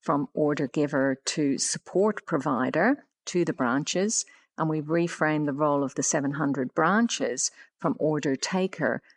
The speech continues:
to service provider to the customer.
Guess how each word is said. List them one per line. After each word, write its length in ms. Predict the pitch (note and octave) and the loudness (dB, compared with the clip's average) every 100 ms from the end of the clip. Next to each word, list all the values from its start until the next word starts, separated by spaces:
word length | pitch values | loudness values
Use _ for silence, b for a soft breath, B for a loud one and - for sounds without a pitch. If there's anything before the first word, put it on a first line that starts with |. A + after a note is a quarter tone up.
| _ | _
to 140 | - D3+ | -4 -2
service 600 | - - E3 E3 D#3+ - | 0 2 4 4 0 -2
provider 580 | D3 C#3 C3+ C3+ C3 B2+ | 0 2 2 2 0 -2
to 320 | - D3 C3 | -2 -2 0
the 80 | A2+ | -2
customer. 720 | - D3 - C#3 A#2+ G2 | -2 -2 0 0 0 0